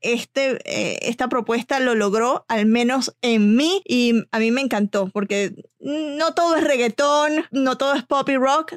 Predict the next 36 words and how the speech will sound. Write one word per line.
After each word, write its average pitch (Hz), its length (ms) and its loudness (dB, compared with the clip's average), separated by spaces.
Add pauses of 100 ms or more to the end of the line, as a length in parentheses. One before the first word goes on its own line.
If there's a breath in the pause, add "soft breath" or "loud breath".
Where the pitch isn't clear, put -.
también 233 260 2
tenemos 254 320 -2
que 262 140 -2
tener 214 300 0
este 220 200 -4
tipo 220 280 -2
de 214 120 0
música 196 380 0
clásica. 190 480 -2
Yo 254 120 2
soy 311 120 0
Marisabel 285 560 0
Houston, 349 420 0
como 233 220 0
ya 233 220 0
lo 254 140 2
dijo 277 260 0
Javier 240 420 0
desde 240 220 2
Atlanta, 254 480 0
me 269 100 0
encuentran 220 420 0
en 214 120 2
Twitter 226 280 -2
en 247 100 0
arroba 220 360 0
Houston 254 540 0
C - 220 -2
N 196 260 0
N 220 120 0
y 208 120 0
en 180 120 0
Instagram 277 540 0
arroba 240 600 0
Marisabel 233 760 2
Houston, 294 540 -2